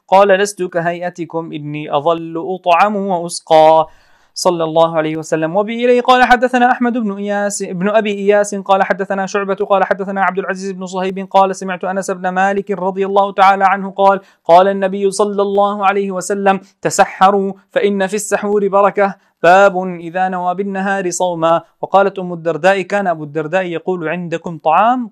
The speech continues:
فإن قلنا: 'لا'، قال: 'فإني صائم يومي هذا'".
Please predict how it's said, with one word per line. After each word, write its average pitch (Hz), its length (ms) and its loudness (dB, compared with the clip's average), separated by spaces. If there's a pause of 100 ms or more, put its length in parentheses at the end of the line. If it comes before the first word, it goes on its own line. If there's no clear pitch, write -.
فإن 175 240 -8
قلنا: 165 380 -4
'لا'، 165 160 2
قال: 160 420 0
'فإني 160 460 -12
صائم 147 480 -8
يومي 160 380 -14
هذا'". 143 480 -6